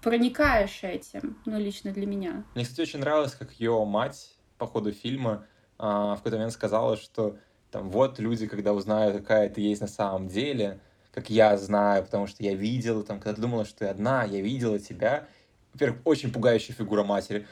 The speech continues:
Speaker 2: Вот ее мать, она даже местами страшнее, чем она сама.
Speaker 1: Вот да, в этом и отчасти тоже проблема.
Speaker 2: Мгм. Вот, и это, это, это, кстати, интересный момент, что у нас есть два персонажа, которые нас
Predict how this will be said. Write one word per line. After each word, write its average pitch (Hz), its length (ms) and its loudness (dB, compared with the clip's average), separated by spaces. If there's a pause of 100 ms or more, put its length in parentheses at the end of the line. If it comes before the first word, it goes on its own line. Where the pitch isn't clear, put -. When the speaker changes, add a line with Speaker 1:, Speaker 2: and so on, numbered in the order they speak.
Speaker 2:
Вот 113 120 -4
ее 117 100 0
мать, 147 220 2
она 120 120 -2
даже 113 200 0
местами 120 300 -2
страшнее, 113 540 -4
чем 101 200 -10
она 95 120 -4
сама. 123 480 -2 (220)
Speaker 1:
Вот 226 180 4
да, 302 180 8
в 254 40 2
этом 262 300 4
и 220 220 -6
отчасти 226 420 0
тоже 247 260 -2
проблема. 247 640 10
Speaker 2:
Мгм. 110 320 -2 (200)
Вот, 113 360 4
и 120 500 0 (340)
это, 139 800 4
это, 156 180 2
это, 147 320 -2
кстати, 160 360 -4 (240)
интересный 139 460 0
момент, 156 280 0
что 139 340 0 (120)
у 120 60 -6
нас 127 200 -2
есть 120 160 -2
два 120 180 4
персонажа, 123 440 0
которые 104 260 -4
нас 113 280 -2